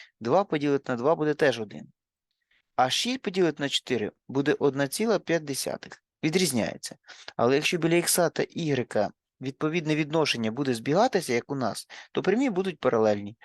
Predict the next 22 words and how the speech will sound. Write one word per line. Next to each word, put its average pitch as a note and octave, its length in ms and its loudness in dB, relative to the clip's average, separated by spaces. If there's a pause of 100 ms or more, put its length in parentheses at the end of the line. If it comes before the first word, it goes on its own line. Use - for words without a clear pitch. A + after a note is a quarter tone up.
(160)
І C3 80 -10
це C#3 140 0
означає, A#2+ 540 2
що G3+ 140 -2
вони G#3 120 -2
ніколи D#3+ 460 0
не A#2+ 120 -4
перетнуться, G3 580 -4 (100)
тобто, B2+ 440 2 (360)
ем, A#2 520 0 (200)
дана B2+ 580 2 (540)
система - 680 0 (240)
не A#2+ 160 -6
має C#3+ 300 0
жодного A#2+ 400 -6
розв'язку. - 480 -8 (4000)
Отже, C3 180 0
як A3 200 2
же F#3+ 120 2
нам E3 280 2
з C3 120 -2
вами F#3 440 0